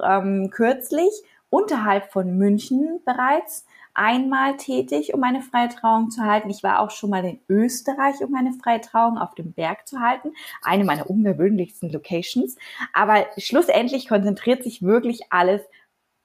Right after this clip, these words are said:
um Nürnberg herum. Eigentlich eher östlicherseits, nördlich, östlich und südlich. Westlich bin ich eher weniger zugegen,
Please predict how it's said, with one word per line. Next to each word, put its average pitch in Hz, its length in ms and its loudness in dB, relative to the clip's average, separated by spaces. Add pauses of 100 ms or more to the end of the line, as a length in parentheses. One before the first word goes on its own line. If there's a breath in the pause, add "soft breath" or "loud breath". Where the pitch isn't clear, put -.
(300)
um 226 460 4
Nürnberg 185 500 2
herum. 143 380 -4 (320 loud breath)
Eigentlich 330 420 -2
eher 247 400 2
östlicherseits, 285 1800 2
nördlich, 247 520 2
östlich 220 380 -2
und 185 100 0
südlich. 294 640 0
Westlich 285 480 -2
bin 240 120 0
ich 240 180 -2
eher 180 400 0
weniger 320 520 0
zugegen, 302 460 -2